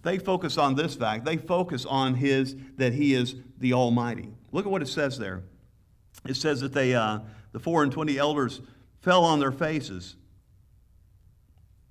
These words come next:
And then they begin saying in verse seventeen, "We give thanks, O Lord God Almighty." Let me just pause on Almighty. When we talk about the Almighty, this name declares that the Lord is sovereign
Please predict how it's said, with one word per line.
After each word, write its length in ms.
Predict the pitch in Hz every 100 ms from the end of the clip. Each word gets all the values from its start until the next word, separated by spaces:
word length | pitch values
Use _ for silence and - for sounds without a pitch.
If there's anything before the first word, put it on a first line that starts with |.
| - _ _ _ _ _ _ _ _ _ - -
And 140 | 123
then 120 | 147
they 220 | 151 135 123
begin 360 | 123 117 143
saying 320 | 131 165 147
in 80 | 135
verse 220 | 123 127
seventeen, 540 | - 143 131 123 143 120
"We 120 | 139
give 140 | 139
thanks, 340 | 139 147 135 135
O 100 | 135
Lord 420 | 131 135 143 131
God 460 | 127 131 131 127 - -
Almighty." 600 | 123 120 127 123 104 90 - -
Let 100 | 170
me 80 |
just 140 | 175 -
pause 240 | 165 147
on 100 | 139
Almighty. 500 | 123 123 123 113 90 90 - - -
When 120 | - 175
we 80 |
talk 240 | 180 220 220
about 220 | 208 185
the 100 | 185
Almighty, 600 | 151 147 147 151 127 107 - - - - _ _ _ 117
this 440 | 110 185 190 -
name 340 | 165 175 170
declares 600 | 151 139 160 165 165 156
that 120 | - 131
the 100 | 127
Lord 260 | 139 143
is 140 | 123 -
sovereign 720 | - 151 156 170 185 196